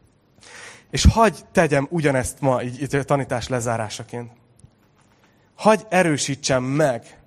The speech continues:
az Istenbe vetett bizalmatokat. Hogy lehet, hogy te is ott vagy az életedben, hogy ahogy így visszagondolsz, persze, akik, jó,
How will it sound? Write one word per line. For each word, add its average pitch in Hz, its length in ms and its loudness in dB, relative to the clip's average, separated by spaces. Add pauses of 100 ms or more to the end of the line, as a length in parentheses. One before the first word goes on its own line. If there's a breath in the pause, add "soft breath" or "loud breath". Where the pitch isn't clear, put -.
(600 soft breath)
az 131 160 -12
Istenbe 143 520 -2
vetett 135 580 -4
bizalmatokat. 123 1040 -4 (3000 soft breath)
Hogy 160 240 2 (280)
lehet, 233 280 2
hogy 180 120 -6
te 190 160 2
is - 180 -2
ott 185 160 -2
vagy 160 180 0
az 143 120 -4
életedben, 143 560 -2
hogy 139 120 -2
ahogy 135 160 -2
így 131 140 -6
visszagondolsz, 147 880 -2 (600 soft breath)
persze, 214 300 2
akik, 147 460 -4 (520)
jó, 123 200 -2